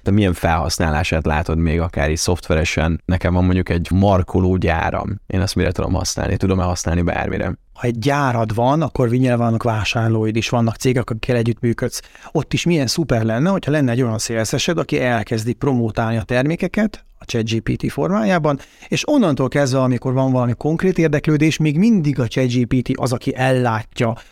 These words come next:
Speaker 2: a szélszesnek az, a, mondjuk, hogy pre-sales, tehát az alapokat megteszi, és amikor már ő nem tud mit csinálni, akkor jönne csak be az ember, mondjuk kettes, hármas lépésként, tehát egy aktív előszűrést végezne,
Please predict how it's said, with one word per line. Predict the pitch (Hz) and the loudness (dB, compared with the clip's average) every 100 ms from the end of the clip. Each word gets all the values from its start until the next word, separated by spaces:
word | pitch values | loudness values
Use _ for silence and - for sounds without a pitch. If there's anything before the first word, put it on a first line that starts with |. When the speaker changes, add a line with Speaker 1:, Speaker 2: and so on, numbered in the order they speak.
| - | -8
Speaker 2:
a | 113 | -4
szélszesnek | - 135 - - 113 120 | 0 0 0 -2 -2 -4
az, | - - - | -6 -12 -10
a, | - - | -8 -4
mondjuk, | - 233 | 0 2
hogy | 165 | 2
pre-sales, | 147 160 - 123 127 - | 0 0 0 -2 -4 -2
tehát | 127 120 | -2 0
az | 139 | 0
alapokat | 139 151 123 139 113 - | 2 2 2 -2 -2 -4
megteszi, | 143 - 214 - 170 - - - | -6 -2 -2 0 0 -2 -16 -12
és | 202 | -10
amikor | - 262 262 190 156 | 0 2 2 2 0
már | 143 | 0
ő | 143 | 2
nem | 147 151 | 2 0
tud | 147 | 0
mit | 139 | 0
csinálni, | 143 139 127 127 | 0 0 0 0
akkor | 123 - 139 131 | -2 -2 -2 0
jönne | 123 117 | 0 0
csak | - 113 | 0 0
be | 117 | 0
az | 117 | 0
ember, | 117 113 113 117 | 0 0 0 0
mondjuk | 120 117 | 0 0
kettes, | 120 107 123 - | -2 -2 -2 -2
hármas | 107 117 117 | 0 0 0
lépésként, | 127 113 117 - 123 120 | 0 0 0 -2 -2 0
tehát | 127 175 | 0 0
egy | |
aktív | - 180 160 | -2 -2 0
előszűrést | 160 135 123 127 123 117 - | 2 2 0 -2 -2 -2 -2
végezne, | 135 147 151 147 131 | -6 -4 -8 -8 -12